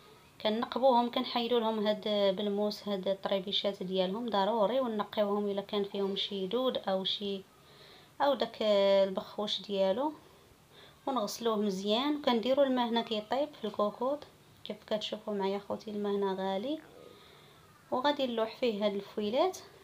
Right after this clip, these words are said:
غنخليه حتى يغلي، غنخليه حتى يتسلق يعني مزيان، حتى كطلع له واحد الكشيكيشه في الجناب، وداك الساعه غنصفي عليه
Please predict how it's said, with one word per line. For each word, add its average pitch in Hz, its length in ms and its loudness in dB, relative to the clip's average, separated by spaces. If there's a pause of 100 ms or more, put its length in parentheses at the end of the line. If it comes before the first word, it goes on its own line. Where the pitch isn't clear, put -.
غنخليه 214 440 -6
حتى 320 320 4
يغلي، 262 400 2 (1160)
غنخليه 254 300 0
حتى 302 140 0
يتسلق 277 400 0
يعني 220 280 2
مزيان، 214 500 0 (960)
حتى - 100 -8
كطلع 247 360 2
له 233 100 2
واحد 233 260 0
الكشيكيشه - 600 -4
في 214 100 -14
الجناب، 214 480 0
وداك - 140 0
الساعه 247 380 6
غنصفي 233 480 -2
عليه 262 260 0